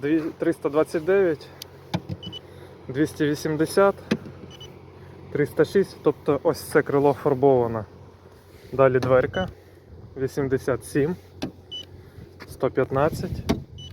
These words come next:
дев'яносто шість. Ще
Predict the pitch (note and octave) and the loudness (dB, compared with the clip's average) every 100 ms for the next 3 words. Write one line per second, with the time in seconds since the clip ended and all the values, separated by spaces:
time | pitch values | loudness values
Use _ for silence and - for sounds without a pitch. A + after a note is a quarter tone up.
0 | - - - - - B2 B2+ C3+ C3+ - | -18 -18 -18 -16 -6 -2 0 0 -2 -4
1 | C3 - D#3+ G#3+ - - - - - - | -8 -4 -6 -6 -10 -16 -16 -18 -18 -18
2 | - - - - - - - - - - | -18 -18 -16 -14 -14 -18 -18 -16 -14 -8
3 | B2+ | -8